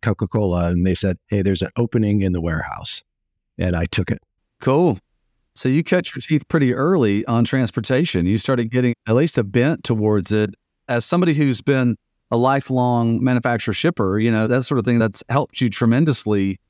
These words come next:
Speaker 2: I'm assuming helped you tremendously.
Speaker 1: Well, I bounced back and forth between the two. So even envision a small plant, Northeast Ohio. I've got warehouse operations, but I was also doing this production scheduling. So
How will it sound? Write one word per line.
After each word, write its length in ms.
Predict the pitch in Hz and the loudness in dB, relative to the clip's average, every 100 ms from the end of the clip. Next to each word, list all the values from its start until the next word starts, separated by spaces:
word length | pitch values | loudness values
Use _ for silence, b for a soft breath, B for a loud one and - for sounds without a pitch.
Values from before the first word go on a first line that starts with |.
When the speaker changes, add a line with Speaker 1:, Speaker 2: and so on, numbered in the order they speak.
| _ | _
Speaker 2:
I'm 100 | 107 | -2
assuming 480 | 101 - 160 156 92 | 0 0 2 2 2
helped 260 | 107 107 - | 0 -2 -4
you 60 | |
tremendously. 680 | 98 110 107 123 135 110 104 _ - | -4 0 2 2 0 0 -2 _ -2
Speaker 1:
Well, 120 | 151 | 0
I 80 | 151 | 0
bounced 300 | 165 185 - | 0 -2 0
back 220 | 175 160 | -2 0
and 100 | 143 | -2
forth 240 | 151 143 | -2 -2
between 400 | - 120 - 165 | -2 -2 0 2
the 120 | 180 110 | 2 0
two. 380 | - 82 85 87 | -2 -2 -4 -4
So 260 | 127 117 | -2 0
even 340 | 117 143 151 139 _ | 2 2 0 0 _
envision 380 | 113 117 139 165 | 0 0 2 2
a 80 | 139 | 0
small 500 | - 131 131 135 131 | -2 -2 0 -2 -4
plant, 720 | - 131 123 120 120 - - - | -4 -2 0 0 -2 -8 -10 -2
Northeast 460 | 117 117 123 120 | 0 2 0 2
Ohio. 480 | 120 117 98 92 92 - _ _ | 0 0 0 -2 -4 -10 _ _
I've 100 | 104 | -2
got 160 | 165 156 | -2 0
warehouse 360 | 143 135 120 | 0 0 0
operations, 920 | 113 104 104 117 117 87 80 95 - - _ _ _ 120 | 0 0 0 0 0 -2 -2 -4 -6 -10 _ _ _ -2
but 160 | 120 | 0
I 80 | 117 | 2
was 120 | 117 | 2
also 280 | 131 135 131 | 0 0 0
doing 260 | 123 123 117 | 2 2 2
this 160 | 101 | -2
production 440 | - 123 113 - 101 | 0 0 0 -2 -2
scheduling. 520 | - 107 101 73 76 - _ _ _ _ | 0 0 0 -6 -10 -16 _ _ _ _
So 480 | - 123 107 104 101 | -4 0 2 2 -2